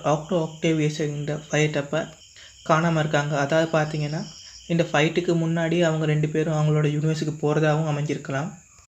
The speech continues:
So, இதுக்கப்புறம் நான் பார்த்த இன்னொரு இன்ட்ரெஸ்டிங்கான விஷயம் என்னன்னு பார்த்தீங்கன்னா, இந்த ட்ரெய்லரில் இந்த Statue of Liberty-ல இருந்து நெட்டும் எம் ஜேயும் கீழே விழுற மாதிரி ஒரு சீன் ஒண்ணு வருது. So, அந்த சீனில் பார்த்தீங்கன்னா, யாரோ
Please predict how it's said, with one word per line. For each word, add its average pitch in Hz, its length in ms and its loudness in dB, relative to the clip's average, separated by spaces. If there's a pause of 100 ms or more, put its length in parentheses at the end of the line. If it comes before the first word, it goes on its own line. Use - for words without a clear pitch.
(420)
So, - 120 -4
இதுக்கப்புறம் 175 480 2
நான் 165 140 -2
பார்த்த 160 260 2
இன்னொரு 165 220 2
இன்ட்ரெஸ்டிங்கான 156 540 -2
விஷயம் 151 280 -2
என்னன்னு 151 300 0
பார்த்தீங்கன்னா, 143 400 -2
இந்த 143 120 0
ட்ரெய்லரில் 160 520 0 (520)
இந்த 160 180 -2
Statue 165 440 0
of 185 160 -2
Liberty-ல 160 420 0
இருந்து 147 260 -4 (460)
நெட்டும் 151 440 0 (160)
எம் 160 200 4
ஜேயும் 175 360 2 (540)
கீழே 185 260 8
விழுற 175 260 4
மாதிரி 180 200 2
ஒரு 165 120 0
சீன் 165 220 0
ஒண்ணு 156 120 0
வருது. 147 320 -2
So, 175 140 -4 (100)
அந்த 156 240 0
சீனில் 175 360 -2
பார்த்தீங்கன்னா, 147 420 -2 (440)
யாரோ 160 340 2